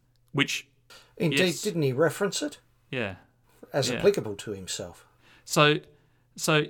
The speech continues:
Speaker 1: here is the topic, and Ken, I think you're right, the most effective, the most debilitating, um, excuse to hold in your own mind, the, the excuse you could hold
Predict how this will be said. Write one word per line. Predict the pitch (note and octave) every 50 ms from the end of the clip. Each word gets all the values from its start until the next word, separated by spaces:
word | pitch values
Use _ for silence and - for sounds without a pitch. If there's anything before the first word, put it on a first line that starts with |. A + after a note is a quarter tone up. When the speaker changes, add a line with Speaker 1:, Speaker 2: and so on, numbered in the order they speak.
| -
Speaker 1:
here | - - E3+ F3 G#3+ A#3 A#3 A3 - - - _ _ _ -
is | D#3 D3 D3 D3 C3+ - -
the | - C#3+ - - _ _ _ _ -
topic, | - D3+ - - G#2+ G2+ - - -
and | C#3 C3
Ken, | - - C#3+
I | C#3
think | C#3 - F3+ D#3+ -
you're | C3+ B2+
right, | A#2+ C3 C3+ A#2+ G2+ G2 - - - - _ _ _ _ _ _ _ _ _ _ B2+
the | A2 A2 A2+ C#3 D#3
most | D3+ D3+ D#3 E3+ F3+ D#3+ D#3 - - - -
effective, | C3+ - - - - - - A#3 G#3 - - - - A2 F2+ - -
the | C3
most | C#3 C#3+ C#3+ - - -
debilitating, | C#3+ B2 G#2 - - F3 F3+ F#3 E3+ D3+ - - B2 G#2 G2 - A2+ G2+ F#2+ F2 F2 _ _ _ _ _ _ _ _ _ _ -
um, | B2 A#2 G#2+ G2 G2 F#2 F2+ - - - _ _ _ _ _ - - -
excuse | - - - - - - D3 C3 - -
to | - C3 A2+
hold | A#2 C#3 C#3 C3+ B2+
in | B2 A2+
your | G#2+ G#2+ G#2+
own | G#2+ G#2+ G#2+
mind, | A2+ A2 F#2+ E2+ E2+ - - - - _ _ _ _ _ _ _ _ -
the, | C3 B2+ - -
the | - C#3
excuse | C3+ - - - G3+ A3 G#3+ - A#3
you | F3+
could | - F3+ C#3+
hold | - D3 C3+ B2 A2 A2+ A2+ G#2+ -